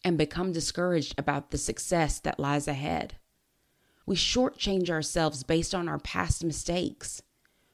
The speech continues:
We disqualify ourselves because of a lack of success. We deny ourselves permission to dream big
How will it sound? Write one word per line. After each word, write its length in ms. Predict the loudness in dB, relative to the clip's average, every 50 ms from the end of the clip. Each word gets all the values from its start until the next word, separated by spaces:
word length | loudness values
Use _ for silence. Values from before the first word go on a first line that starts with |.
| _ _ -6
We 140 | -4 -4 -2
disqualify 880 | 0 0 0 0 0 -4 -6 -4 -2 -2 -2 -2 -4 -4 -4 -2 0
ourselves 580 | 0 0 0 0 0 2 2 2 2 2 0 -2
because 320 | -4 -2 -2 -2 -4 -4
of 100 | -2 -2
a 60 | 0
lack 340 | 0 2 2 2 2 2 -2
of 80 | -6 -6
success. 800 | -4 -6 -6 -4 -2 0 2 2 2 0 -4 -6 -8 -10 -10 -12 -18 _ _ _ _ _ _ _ _ _ _ -4
We 120 | 0 0 2
deny 460 | 4 4 4 4 4 4 4 4 4
ourselves 480 | 2 2 0 0 0 0 0 0 -2
permission 680 | -6 -4 0 2 4 4 4 2 2 2 2 2 2 0 0 -2
to 100 | -4 -4
dream 460 | -4 -4 0 2 4 4 4 4 4
big 480 | 4 4 4 6 4 2 -2 -4 -12